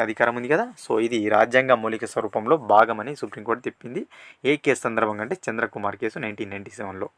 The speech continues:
అయింది. టీఎంఏ పాయ్ కేసు ట్వంటీ, టూ థౌజండ్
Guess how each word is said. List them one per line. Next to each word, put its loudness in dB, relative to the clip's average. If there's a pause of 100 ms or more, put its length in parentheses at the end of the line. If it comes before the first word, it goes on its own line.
(140)
అయింది. -12 (1400)
టీఎంఏ 8 (300)
పాయ్ 10
కేసు 6 (240)
ట్వంటీ, 0 (380)
టూ 4
థౌజండ్ 6